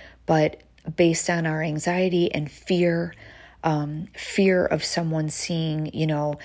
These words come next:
maybe my spouse has something on his shirt, or maybe his hair is sticking up, or maybe his zipper's open, or, you know, anything like that. I'm realizing that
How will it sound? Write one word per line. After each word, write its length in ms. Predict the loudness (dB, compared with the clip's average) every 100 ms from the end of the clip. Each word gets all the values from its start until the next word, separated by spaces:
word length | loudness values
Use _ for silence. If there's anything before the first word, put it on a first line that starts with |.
| -18 -8
maybe 260 | 0 2 2
my 180 | 0 -2
spouse 420 | -2 -2 -2 -2
has 320 | -4 -2 0
something 400 | 0 0 -4 -6
on 100 | -4
his 120 | 0
shirt, 440 | 2 2 0 -2 -4
or 280 | -2 -2 -4 -8 -12 0
maybe 220 | 2 4
his 180 | 4 2
hair 240 | 2 4
is 100 | 2
sticking 420 | -2 -4 -2 -2
up, 220 | -4 -4 -2
or 140 | 0
maybe 400 | 0 0 0 0
his 260 | 0 -2 -2
zipper's 400 | -2 -2 -2 0
open, 460 | -2 -4 -6 -6 0
or, 340 | 0 2 -2 -6 -14 -18 -8
you 100 | 2
know, 160 | 2 4
anything 380 | 2 0 -2 -2
like 220 | -2 -2
that. 240 | -2 -2 -2
I'm 240 | -2 -2
realizing 720 | -2 0 0 0 -2 -4 -4
that 320 | -4 -4 -4